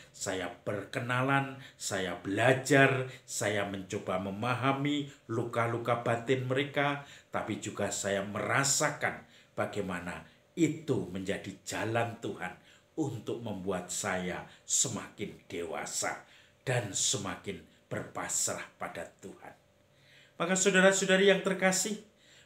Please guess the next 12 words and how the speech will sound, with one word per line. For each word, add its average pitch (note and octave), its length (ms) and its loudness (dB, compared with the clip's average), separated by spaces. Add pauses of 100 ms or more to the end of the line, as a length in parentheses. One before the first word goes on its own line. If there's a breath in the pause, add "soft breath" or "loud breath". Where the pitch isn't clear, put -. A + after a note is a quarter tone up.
(120)
penugasan-penugasan A#2 1500 2
berikutnya G#2 720 -6 (400 loud breath)
menjadikan A#2 640 2
penugasan G#2+ 720 0
yang G2 160 2
bagi G2+ 240 -4
saya F#2+ 480 -2 (480 loud breath)
afirmasi B2+ 1300 2 (480 soft breath)
bahwa F#2 240 -2 (160)
Tuhan F#2+ 400 -6 (320 loud breath)
menyertai F#2+ 640 -6
saya. D#2 480 -6